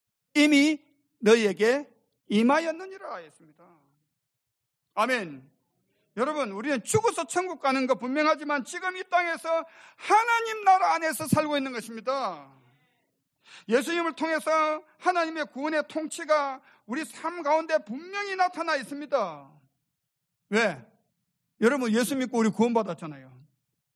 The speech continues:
예수님의 십자가로 인해서 사탄은 이미 머리가 깨졌습니다. 우리는 이 사실을 믿고 있기 때문에 하나님 안에서 살고 있는 것입니다. 그래서 행복할 수밖에 없는 거예요.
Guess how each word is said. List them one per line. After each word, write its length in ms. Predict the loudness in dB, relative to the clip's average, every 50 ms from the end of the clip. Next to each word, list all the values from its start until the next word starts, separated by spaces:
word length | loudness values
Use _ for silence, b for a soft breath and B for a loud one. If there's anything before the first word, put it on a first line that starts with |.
| _ b b b b b
예수님의 400 | 2 2 4 4 2 0 -2 -2
십자가로 460 | -4 -6 -8 -4 0 2 2 2 2 0
인해서 260 | -2 -4 -4 -4 -6
사탄은 440 | -6 -6 -10 -8 -6 -4 -4 -4 -4
이미 200 | -4 -4 -2 -2
머리가 280 | -2 -2 -2 -2 -2 -2
깨졌습니다. 720 | -2 -6 -6 -6 -6 -6 -6 -8 -8 -8 -10 -14 -18 -20 -20 _ _ _ _ _ _ _ _ _ _ _ _ _ _ _ b b b b b b b b
우리는 720 | b 2 2 4 4 4 4 4 4 0 -2 -6 -8 -10 _ -4
이 140 | -4 -2
사실을 640 | 0 2 0 0 0 -2 -2 0 0 0 -2 -4 -6 -8
믿고 320 | -10 -10 -10 -8 -8 -8
있기 160 | -8 -8 -10
때문에 560 | -8 -6 -6 -4 -4 -6 -6 -6 -8 -8 -12 -18 _ _ _
하나님 600 | -8 -2 0 0 2 2 0 -2 -2 -6 -8 -6
안에서 440 | -4 -2 0 2 0 0 -2 -4 -10
살고 320 | -10 -8 -6 -2 -2 -2
있는 140 | -2 -4 -8
것입니다. 420 | -12 -16 -20 -20 -20 -20 -20 -20 _ _ _ _ _ _ _ _ _ _ _ _ _ _ _ _ _ -2
그래서 260 | 0 0 2 2 0
행복할 420 | -2 0 2 0 0 0 -2 -6
수밖에 300 | -6 -6 -8 -8 -8 -10
없는 220 | -16 -16 -16 -18 -20
거예요. 320 | -20 -20 -20 _ _